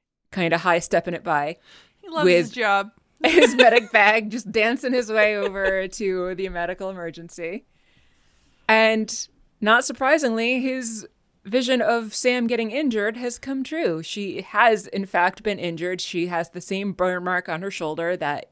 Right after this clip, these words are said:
Speaker 1: Jonas saw in his vision, and she goes into V-fib just like she did in his vision.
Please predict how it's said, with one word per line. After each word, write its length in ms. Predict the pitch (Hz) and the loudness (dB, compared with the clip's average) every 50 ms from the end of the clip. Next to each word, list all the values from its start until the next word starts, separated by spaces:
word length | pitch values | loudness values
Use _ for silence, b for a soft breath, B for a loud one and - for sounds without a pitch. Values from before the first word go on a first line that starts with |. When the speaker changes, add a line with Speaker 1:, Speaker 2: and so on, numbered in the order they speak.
| - | -6
Speaker 1:
Jonas 340 | 156 180 170 165 160 165 - | -4 -2 -2 -2 -2 -4 -4
saw 340 | - - 196 170 160 160 165 | 0 2 4 4 4 4 2
in 320 | - - 175 165 165 165 160 | 0 -2 -6 -6 -6 -8 -8
his 420 | 160 160 185 175 175 175 170 170 | -8 -6 -4 -4 -4 -4 -6 -8
vision, 560 | 143 131 175 165 139 139 156 175 202 247 285 277 | -8 -6 -6 -6 -4 -6 -6 -4 -4 -4 -4 -4
and 300 | - - 170 156 156 160 | -6 -8 -8 -8 -8 -8
she 140 | - 160 | -10 -8
goes 260 | 147 - 180 190 202 202 | -4 0 2 2 2 2
into 220 | 226 226 233 247 | 2 0 0 0
V-fib 540 | 190 214 240 247 240 - 269 269 294 254 208 | -2 -2 -4 -4 -2 0 0 0 0 0 -2
just 240 | 220 208 196 - 220 | -4 -4 -2 -2 -4
like 180 | 214 208 190 | -4 -6 -6
she 180 | - - 233 208 | -8 -8 -8 -6
did 260 | 165 208 202 214 214 | -4 -4 -2 -2 -2
in 120 | 214 202 | -2 -4
his 180 | 208 214 202 180 | -4 -6 -8 -8
vision. 460 | 180 202 208 208 233 262 285 311 349 | -8 -8 -6 -4 -4 -4 -4 -4 -6